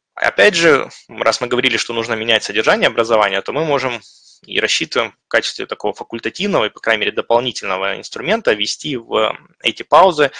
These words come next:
необязательные, добровольные для изучения, но всё-таки материалы из курса другой математики. То есть те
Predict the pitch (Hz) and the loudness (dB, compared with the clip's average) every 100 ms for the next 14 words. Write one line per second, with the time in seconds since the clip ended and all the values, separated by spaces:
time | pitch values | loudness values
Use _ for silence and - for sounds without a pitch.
0 | - - - - 113 110 98 113 175 - | -16 -18 -20 -14 -4 -4 0 2 2 0
1 | 110 98 101 135 190 135 113 107 - 202 | -2 0 0 0 -2 -2 -4 -6 -4 -4
2 | 135 113 - - 120 110 - 123 147 107 | -4 -4 -6 -6 -4 -4 4 4 4 0
3 | - - 110 117 123 117 - 131 107 - | -8 -10 -8 -4 -2 -2 -2 0 0 0
4 | - - 98 - - 107 | -8 -10 -10 -4 0 0